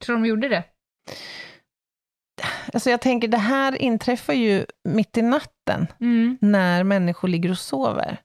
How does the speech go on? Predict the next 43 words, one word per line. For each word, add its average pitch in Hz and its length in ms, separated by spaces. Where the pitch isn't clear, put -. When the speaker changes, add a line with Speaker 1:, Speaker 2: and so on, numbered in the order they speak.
Speaker 2:
Så - 120
det 233 40
är - 20
klart, 185 460
har 214 160
det 208 80
inte 214 500
liksom 208 400
föregåtts 185 580
av 170 280
någon 175 220
form 165 260
av 160 320
handgemäng 175 840
eller 165 380
dispyt, 180 920
eller, 170 380
så - 140
är 196 40
det 185 60
väl 202 100
inte 196 160
så 190 80
troligt 185 380
att - 180
en 170 120
sån 160 220
skulle - 200
kanske 170 300
ge 208 340
så - 160
himla 156 200
mycket. - 380
Men 180 320
det 233 80
är - 20
klart, - 420
det, 208 140
det - 140
vore 381 360
väl 254 60
bra. 220 160
Speaker 1:
Mm. 220 380